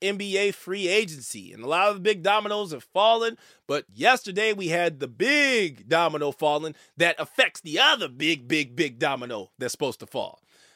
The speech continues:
Uh, the Indiana Pacers signed, uh, DeAndre Ayton to a offer sheet, four years, a hundred thirty-three million dollars. And before you say it, "Four years, a hundred thirty-three million dollars for DeAndre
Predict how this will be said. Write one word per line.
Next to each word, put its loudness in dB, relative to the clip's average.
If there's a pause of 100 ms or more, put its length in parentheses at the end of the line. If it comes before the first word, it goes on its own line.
Uh, 2 (640)
the -2
Indiana 2
Pacers -2
signed, 2 (160)
uh, 0
DeAndre 2
Ayton 0
to -2
a -2 (100)
offer 4
sheet, -12
four 4
years, -2
a -6
hundred -4
thirty-three -2
million -4
dollars. 2 (800)
And -6
before 0
you -2
say 6
it, -4 (360)
"Four 6
years, 2
a -4
hundred 4
thirty-three 0
million -2
dollars 6
for -4
DeAndre 2